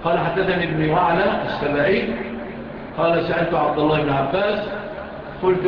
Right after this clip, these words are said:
إنا نكون بالمغرب فيأتينا المجوس بالأسقية فيها الماء والودك." فقال: "اشرب." يقصد يا إخواننا القرب،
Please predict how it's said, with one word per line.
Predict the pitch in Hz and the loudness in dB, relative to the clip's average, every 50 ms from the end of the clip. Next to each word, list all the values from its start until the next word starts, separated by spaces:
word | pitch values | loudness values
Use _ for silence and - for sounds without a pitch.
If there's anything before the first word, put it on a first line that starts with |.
| 170 165 | 0 2
إنا | 165 165 160 160 160 156 | 0 0 0 2 2 2
نكون | 156 156 151 151 175 170 170 156 151 | 2 2 2 0 0 0 0 2 4
بالمغرب | 151 143 147 175 190 202 226 233 226 233 226 226 - - - - - - - | 4 4 4 4 2 2 2 2 2 2 0 -2 -4 -6 -8 -8 -8 -6 -4
فيأتينا | 147 151 147 - 180 180 175 165 160 | -2 0 0 0 0 -2 0 0 0
المجوس | 156 147 147 147 139 151 175 185 185 185 226 214 226 240 240 240 - - - - - - - - - 139 143 | 0 2 0 0 2 4 4 4 4 4 4 4 6 6 4 2 0 -2 -4 -6 -6 -6 -8 -10 -8 -6 -4
بالأسقية | 143 151 151 151 151 143 151 - - 185 185 185 180 165 - - 156 151 - | -2 0 2 2 0 0 -2 0 2 4 4 4 2 0 -2 -2 -4 -4 -4
فيها | 170 175 165 160 156 156 | -4 -4 -2 0 0 0
الماء | 156 151 147 151 156 151 - 135 - - - 143 | 0 0 0 0 0 0 0 0 -2 -4 -4 -2
والودك." | 143 143 143 143 143 143 143 127 - 131 127 - - - - - - - - - - - - - - - - - - - - - - - - - - - - - - - - - - - - - - - - - - - - - - - - | 0 2 2 4 4 4 4 2 2 0 -2 -2 -4 -6 -8 -8 -8 -8 -10 -10 -10 -10 -10 -12 -12 -12 -12 -12 -12 -12 -12 -12 -12 -12 -12 -12 -12 -12 -12 -12 -12 -12 -10 -10 -10 -10 -10 -10 -10 -10 -10 -10 -10 -10 -10 -10 -8 -4 0
فقال: | 147 151 165 185 180 170 160 156 | 0 0 2 2 2 2 2 2
"اشرب." | 151 - - 127 139 170 202 196 - - - - - - - - - - - - - - - - - - - - 131 | 2 2 0 0 2 2 2 2 2 0 -2 -4 -4 -6 -6 -8 -8 -8 -8 -8 -8 -10 -10 -10 -10 -10 -10 -4 0
يقصد | 135 147 - - - - - 160 151 139 | 0 2 2 0 0 -2 -2 -2 0 0
يا | 156 156 151 147 151 - 151 | 2 2 2 2 2 2 2
إخواننا | 151 156 151 156 151 151 147 147 156 175 202 226 - - - - - - - - - - - - - - - - - - - - - - - 120 | 2 4 4 4 2 2 0 -2 -2 0 0 0 -2 -4 -6 -8 -8 -10 -10 -10 -12 -12 -12 -12 -12 -14 -14 -14 -14 -14 -14 -14 -14 -10 -4 -2
القرب، | 135 - - - 202 202 202 - - - | 0 0 0 2 2 2 4 4 2 0